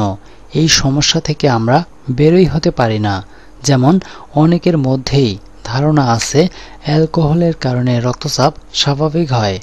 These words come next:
কিন্তু রক্তচাপ বেড়ে যায়, এই জন্য অনেকেই নিশ্চিন্তে লো ব্লাড প্রেশার থাকলে অ্যালকোহল পান করতে থাকেন। এর ফলে কিন্তু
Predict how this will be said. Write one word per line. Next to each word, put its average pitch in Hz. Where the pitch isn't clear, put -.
কিন্তু 170
রক্তচাপ 143
বেড়ে 131
যায়, 127
এই 170
জন্য 175
অনেকেই 135
নিশ্চিন্তে 156
লো 143
ব্লাড 165
প্রেশার 175
থাকলে 127
অ্যালকোহল 160
পান 151
করতে 147
থাকেন। 117
এর 151
ফলে 160
কিন্তু 170